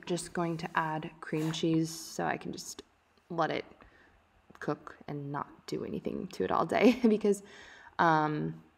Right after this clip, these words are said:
I've made it in the crock pot before with shredded cheese, and the cheese kind of s-, dried out, dried it out and stuck to the edges. So then I tried cream cheese. That worked really well. So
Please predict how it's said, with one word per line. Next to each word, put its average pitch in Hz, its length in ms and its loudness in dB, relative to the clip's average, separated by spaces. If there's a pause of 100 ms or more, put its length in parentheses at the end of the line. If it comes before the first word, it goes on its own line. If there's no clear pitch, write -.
(480)
I've 175 320 0
made 226 160 6
it 381 40 6
in - 60 0
the 254 60 0
crock 202 240 0
pot - 300 -4
before 180 540 2
with 170 240 -6
shredded 175 380 -2
cheese, 208 340 6
and 180 140 0
the 170 60 0
cheese 170 340 0
kind 170 240 -6
of 165 80 -8
s-, - 320 -12 (640)
dried 156 300 0
out, 151 340 -2
dried 175 220 2
it 165 80 -4
out 165 260 2 (540)
and 151 320 0
stuck - 520 -6
to - 100 -18
the 170 120 0
edges. 208 260 4
So - 80 -16
then 165 120 -2
I 160 80 -4
tried 160 300 -4
cream 240 240 4
cheese. 233 220 2
That 185 120 2
worked 160 240 -4
really 151 180 2
well. 170 160 4
So 165 240 -2